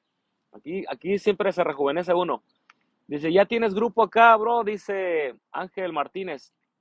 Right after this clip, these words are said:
No tengo grupo, carnal, pero primero Dios, ahí hay muchas bandas, hay muchas, hay muchos, muchos músicos. Allá vamos a armar una tecnobanda, primeramente Dios. Dice Alma Carranza, "Yo creo, yo creo todo es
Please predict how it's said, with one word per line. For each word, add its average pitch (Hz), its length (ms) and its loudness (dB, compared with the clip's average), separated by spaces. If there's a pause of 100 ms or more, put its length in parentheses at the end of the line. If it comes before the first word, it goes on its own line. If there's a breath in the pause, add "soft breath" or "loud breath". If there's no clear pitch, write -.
(580)
No 160 120 -6
tengo 233 260 0
grupo, 214 320 -2
carnal, 208 420 0
pero 196 200 -2
primero 190 320 -4
Dios, 214 220 0
ahí 208 120 -2
hay 214 60 0
muchas 220 300 -4
bandas, 208 500 -2
hay 170 140 -4
muchas, 202 360 -6
hay 185 100 -2
muchos, 208 380 -6 (680)
muchos 190 240 -2
músicos. 196 500 -4
Allá 165 160 4
vamos 202 220 2
a - 40 0
armar 185 200 -2
una 208 100 -2
tecnobanda, 175 520 -2
primeramente 180 540 -6
Dios. 160 440 -4 (1700)
Dice 208 460 4
Alma 202 260 6
Carranza, 196 600 4
"Yo 190 220 2
creo, 220 380 2
yo 180 300 -2
creo 214 380 0
todo 208 440 0
es 214 420 -2